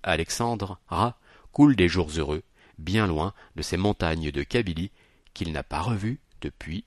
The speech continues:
mille neuf cent soixante-douze. Association, studio de danse, bienvenue au Pavillon des Lions. L'ancienne gare de Choisy, rebaptisée Pavillon des Lions,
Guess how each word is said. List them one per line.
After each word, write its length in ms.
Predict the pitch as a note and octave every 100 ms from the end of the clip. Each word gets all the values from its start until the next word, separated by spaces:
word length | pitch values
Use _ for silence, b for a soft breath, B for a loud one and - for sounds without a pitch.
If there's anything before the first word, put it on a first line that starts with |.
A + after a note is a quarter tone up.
| -
mille 380 | E2 A2+ A2 D#2+
neuf 160 | E2+
cent 220 | - F2
soixante-douze. 720 | F2+ D#2+ D2+ D2 C#2 C2+ C2 - _ _ _ _ _ _ _ _ _ _ _ _ _ _ _ _ _ _ _ _ _ _ _ _
Association, 800 | G2+ G2 G2+ - D#2+ - F#2 E3 - _ _ _
studio 500 | - - - B2 G#2
de 100 | G2
danse, 420 | E2+ D#2+ A#2 - -
bienvenue 580 | F2+ E2+ A2+ F2+ G2 D3
au 140 | D2 D2+
Pavillon 420 | G2+ G2 G2 -
des 140 | D2
Lions. 280 | D2 F#2+ A2 _ B B B B B -
L'ancienne 360 | A#2 - C3+
gare 220 | C#3+ F3
de 100 | E2+
Choisy, 440 | D#2+ E2+ E2 B2+ C#3+
rebaptisée 640 | E2 G2 F#2+ G2 F#2 F2+
Pavillon 400 | F2+ D#2+ C#2+ C#2+
des 100 | D2+
Lions, 260 | D#2+ A2+ C3